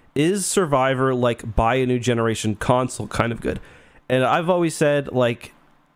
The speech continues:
you can't base the quality of a game off a three-hour showcase that they let us play, because that can be complete, that could be the best four hours of the game. If that's the best four hours of the game, no.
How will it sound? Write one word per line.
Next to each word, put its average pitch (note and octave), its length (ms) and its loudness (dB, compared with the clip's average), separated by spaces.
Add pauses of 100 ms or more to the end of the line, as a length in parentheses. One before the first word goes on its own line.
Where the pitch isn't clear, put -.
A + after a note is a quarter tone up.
(240)
you C#3+ 120 -2
can't F3 560 -2 (360)
base C#3+ 360 0
the D3 60 -2
quality C3 480 0
of D3 100 -4
a C#3+ 40 -2
game A2+ 460 0 (100)
off G#2+ 360 0
a A#2 80 0
three-hour B2 680 0
showcase A2+ 520 -2
that A2 180 -4
they B2 160 2
let B2 180 2
us A2+ 140 0
play, A2 400 -4 (460)
because A#2 600 0 (460)
that D3 220 0
can F#3+ 120 0
be F3+ 80 -2
complete, F3 380 -2
that F3 160 0
could B3+ 100 -4
be C4 60 -2
the A3 140 0
best - 360 -4
four F3 300 0
hours D#3+ 220 0
of - 80 -8
the B2+ 80 0
game. A#2+ 240 0 (320)
If B2+ 100 -2
that's G3 180 0
the A3+ 60 -2
best G#3 180 0
four G3 220 2
hours F#3 160 0
of E3+ 80 -2
the E3 60 -2
game, E3+ 320 0 (280)
no. B2+ 380 0